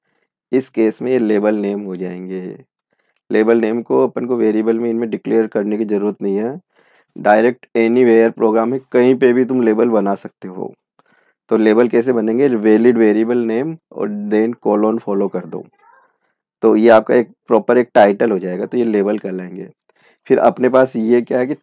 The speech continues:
तीन वर्ड होते हैं सी प्लस प्लस में क्लास के अंदर, तो एक तो ये प्राइवेट होता है, है ना, एक तो ये प्राइवेट होता है, एक तो ये प्राइवेट हो गया और एक पब्लिक हो गया,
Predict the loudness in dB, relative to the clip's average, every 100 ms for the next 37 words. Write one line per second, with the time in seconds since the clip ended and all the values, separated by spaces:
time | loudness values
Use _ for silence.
0 | -2 0 2 4 4 2 -2 -4 -4 -6
1 | -16 -20 -20 -20 _ _ _ -4 -2 0
2 | -4 -4 -6 -6 -10 -12 _ 2 2 2
3 | -4 -4 -6 -14 -18 _ _ _ _ -6
4 | 0 0 2 2 2 4 4 4 4 0
5 | -2 -8 -12 -14 -20 _ _ _ _ _
6 | _ _ _ -4 -4 -4 -4 -2 -2 0
7 | 0 2 0 -4 -8 -14 -20 -20 _ _
8 | _ _ _ _ _ _ _ _ _ _
9 | _ _ -10 -8 -4 -6 2 4 4 2
10 | 0 -2 -2 -4 -6 -6 -4 -2 -2 -2
11 | -2 -2 -2 -4 -4 -8